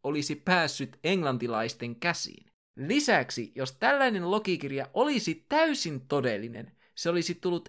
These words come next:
ensimmäisenä skotlantilaisten tietoisuuteen ja vasta sitten kantautunut englantilaisten korviin. Mutta yksikään skotlantilainen lähde ei ole maininnut tätä logikirjaa. Plus, ja tää on ihan vaan nippelitietoa,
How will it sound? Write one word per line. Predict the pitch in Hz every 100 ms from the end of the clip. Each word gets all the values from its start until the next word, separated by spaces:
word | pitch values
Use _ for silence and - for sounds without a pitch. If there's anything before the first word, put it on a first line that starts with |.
| -
ensimmäisenä | 208 285 262 214 160 139 139
skotlantilaisten | 139 - 247 254 160 131 127 123 127 123
tietoisuuteen | 120 131 117 120 120 131 120 123 117 _
ja | 131 127
vasta | 139 131 - 131
sitten | - 294 294 - 151 131
kantautunut | 131 131 120 127 127 143 156 _ -
englantilaisten | 277 214 131 127 87 - 92
korviin. | - 98 - - - - _ _ _ -
Mutta | 147 - - -
yksikään | 277 294 - 269 190 170
skotlantilainen | - - 240 170 143 135 131 123 127
lähde | 180 175 143 - _
ei | 139
ole | 143 143
maininnut | 151 214 208 139 131 131
tätä | - 113 127 143
logikirjaa. | 160 135 110 - - - - - _ _ _ _ - _ _
Plus, | 190 220 - _ _
ja | 165 156
tää | 233 247
on | 170
ihan | 151 131
vaan | 131 160
nippelitietoa, | 226 - 139 135 143 131 135 135